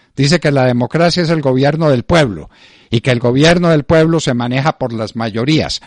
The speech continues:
No, aquí es una minoría, una minoría ínfima la que decide la suerte de una inmensa mayoría que quiere trabajar, que quiere vivir, que lo necesita. Necesita espacio, necesita transporte,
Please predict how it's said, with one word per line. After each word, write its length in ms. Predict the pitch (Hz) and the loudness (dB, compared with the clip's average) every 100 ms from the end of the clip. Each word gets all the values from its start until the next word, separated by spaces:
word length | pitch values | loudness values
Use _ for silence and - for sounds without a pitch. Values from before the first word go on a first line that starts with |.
| - | -4
No, 240 | 131 - | -4 -2
aquí 340 | 107 107 156 160 | -4 -4 -2 -2
es 160 | 156 | -2
una 200 | 170 170 | -2 -2
minoría, 720 | 160 143 120 113 123 151 85 - | -2 -2 -2 -2 0 -2 -2 -8
una 260 | - 156 165 | -4 -2 0
minoría 640 | 147 117 113 131 170 - - | 0 0 0 0 0 -2 -2
ínfima 500 | 180 175 165 170 185 - - - | 2 2 2 -4 -4 -10 -20 -14
la 180 | 107 120 | -4 -2
que 180 | - 113 | 0 0
decide 420 | 107 - 107 131 | 0 -2 -2 0
la 140 | 147 151 | 0 -2
suerte 460 | 165 127 - 151 - - - | 0 0 -2 -6 -8 -20 -10
de 200 | 98 110 | -4 -2
una 280 | 113 135 | -2 -2
inmensa 420 | 131 120 123 120 139 | -2 -2 -2 -2 -2
mayoría 540 | 127 110 104 117 123 - - - | -2 -2 0 0 -2 -6 -20 -16
que 140 | 76 | -14
quiere 280 | - 90 90 | -8 -8 -8
trabajar, 600 | 95 78 76 95 92 80 _ _ | -8 -8 -8 -8 -10 -12 _ _
que 140 | 101 | -10
quiere 300 | - 92 85 | -8 -8 -6
vivir, 400 | 92 82 85 98 - - _ | -6 -6 -6 -8 -12 -20 _
que 140 | 156 | -4
lo 180 | 127 120 | -2 -2
necesita. 840 | 127 120 135 117 - 175 - 85 - - _ _ _ - | -2 -4 -4 -6 -8 -8 -8 -10 -10 -16 _ _ _ -8
Necesita 800 | 123 131 - 113 - 151 - 147 | -2 -2 -2 -6 -6 -6 -4 -4
espacio, 540 | - - 151 - 120 | -4 -2 -2 0 -2
necesita 640 | 110 110 120 - 143 - | -2 -4 -6 -8 -10 -10
transporte, 760 | - 110 98 - 143 147 - 87 | -8 -8 -10 -4 -4 -4 -6 -10